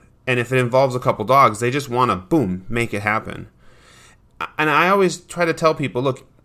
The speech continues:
you can get to the vision, to this, to this, you know, image in your head, but if you rush it, sometimes that image in your head is always, is gonna look way better than what's actually happening in person."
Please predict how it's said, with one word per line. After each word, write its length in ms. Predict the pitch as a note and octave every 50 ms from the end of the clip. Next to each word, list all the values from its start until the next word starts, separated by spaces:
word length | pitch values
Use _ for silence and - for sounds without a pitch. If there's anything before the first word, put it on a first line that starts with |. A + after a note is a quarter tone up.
| _ _ - - - -
you 140 | D3 D#3 E3
can 180 | - F3+ E3
get 200 | C#3+ E3+ G3+ G3
to 100 | - A3
the 140 | G3 G3+ F3
vision, 480 | B2+ A2 B2 B2+ C3 A#2+ B2 G#2 G2+ G2+
to 140 | - B2 A2+
this, 240 | A#2+ A2+ - -
to 180 | - - B2 A#2+
this, 460 | A#2 A2+ A2 G#2+ - - - - - - -
you 100 | C3 A#2
know, 80 | G#2 - -
image 280 | C3 D3 D3+ C#3+ B2+
in 80 | B2+ A#2+
your 120 | G#2+ G2+
head, 420 | G2 - B2+ B2 G#2 F#2+ F2+ F#2 - - - - - - - _ _
but 100 | - C#3
if 120 | C#3+ D3
you 80 | D#3 C#3
rush 340 | A#2+ A2 A2 A#2+ B2+ - -
it, 200 | F#3+ G3+ F#3+ - - _ _ -
sometimes 440 | - - D#3 D3 C3+ F3 E3+ D#3+ D3
that 100 | D3 -
image 240 | - C3 C#3 C3 B2
in 80 | B2
your 80 | A#2+ A2
head 220 | A2 A#2+ A#2+ B2
is 80 | B2 G#2+
always, 260 | - F2 G#2+ A2+ A2+
is 220 | A#2 - A#2 G#2+ A2
gonna 180 | B2+ C3 A#2
look 180 | A2+ A#2 G#2+ -
way 240 | G2 F#2 G2+ G#2+ A2
better 460 | F#2+ F2 - F#2+ F#2+ G2 A2+ A#2 B2
than 200 | A2+ G#2+ F#2+ F#2+
what's 160 | G2 F#2+ - -
actually 320 | F#2+ F#2 F#2 - - G2
happening 380 | F2+ F#2+ F2+ F2 - F2+ F2 E2+
in 80 | E2
person." 440 | - - E2+ E2+ - - E2 F2 -